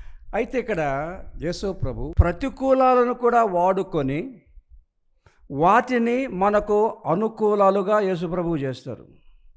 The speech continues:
ఇక్కడ ఏమవుతున్నది? సైతాను కోరుకున్నాడు పేతురు విశ్వాసాన్ని చల్లించడానికి.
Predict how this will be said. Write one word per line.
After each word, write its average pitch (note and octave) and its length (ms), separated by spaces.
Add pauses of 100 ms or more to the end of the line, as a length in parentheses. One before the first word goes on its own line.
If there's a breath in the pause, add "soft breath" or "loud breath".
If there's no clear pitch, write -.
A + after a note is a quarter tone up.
(1120)
ఇక్కడ A#3+ 220
ఏమవుతున్నది? A3 1040
సైతాను F#3+ 600
కోరుకున్నాడు B2+ 1400 (840)
పేతురు E3+ 420
విశ్వాసాన్ని C#3+ 760
చల్లించడానికి. A#2+ 1600